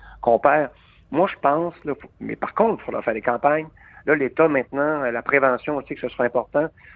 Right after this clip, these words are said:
On a tout, toujours dit que, ah, le sport, euh, ça garde des jeunes à l'école, ça aide à l'é-, à, à la réussite éducative. Ben là, on vient de voir, on vient d'avoir la preuve, là.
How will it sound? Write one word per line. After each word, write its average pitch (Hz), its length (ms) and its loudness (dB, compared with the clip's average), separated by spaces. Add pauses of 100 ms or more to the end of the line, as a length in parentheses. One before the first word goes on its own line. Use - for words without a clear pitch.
(120)
On 127 100 -2
a 135 40 -4
tout, 165 140 -6
toujours 185 380 2
dit 147 220 -2
que, 196 100 4
ah, 175 200 8
le 143 140 6
sport, 165 500 2
euh, 131 60 0 (440)
ça 131 100 4
garde 147 220 4
des 143 100 -4
jeunes 147 160 -4
à 143 60 -2
l'école, 160 560 -2
ça 147 80 -2
aide 147 100 -4
à 135 60 -4
l'é-, 135 160 -10 (220)
à, 117 80 -6 (100)
à 127 80 -4
la 123 100 2
réussite 127 220 -2
éducative. 143 480 0
Ben 113 120 -2
là, 123 100 2
on 123 80 -2
vient 120 140 -4
de 113 60 -4
voir, 113 280 2
on 107 40 -4
vient 120 120 0
d'avoir 127 200 6
la 107 100 -2
preuve, 127 300 2
là. 107 80 -10